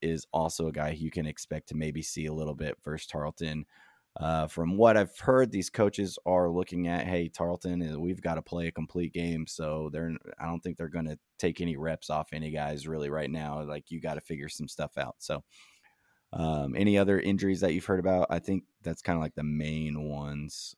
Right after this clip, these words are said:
Um, Tyreek Matthews, I think, is a little banged up. He might be a little questionable.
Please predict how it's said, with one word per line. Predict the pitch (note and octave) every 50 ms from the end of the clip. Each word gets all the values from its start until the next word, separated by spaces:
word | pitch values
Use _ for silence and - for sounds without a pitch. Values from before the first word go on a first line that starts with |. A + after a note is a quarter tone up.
| -
Um, | - D#2 D2+ D2 D2 C#2+ C#2+ C#2+ C#2+ - -
Tyreek | - F#2+ F#2+ F#2+ F#2+ E2
Matthews, | F2+ F2 F2 F2 - F2+ F2 D#2+
I | F2+ F2
think, | - F#2+ F2 E2
is | F2 E2
a | E2
little | E2 E2 D#2+
banged | D2 F2 E2+ E2+ D#2
up. | E2 E2 E2 - -
He | E2+ D#2+
might | E2 E2 D#2 D#2
be | F2 E2
a | E2
little | E2 D#2+ D#2+
questionable. | - F2 E2+ E2 - - E2 E2 D#2+ D#2+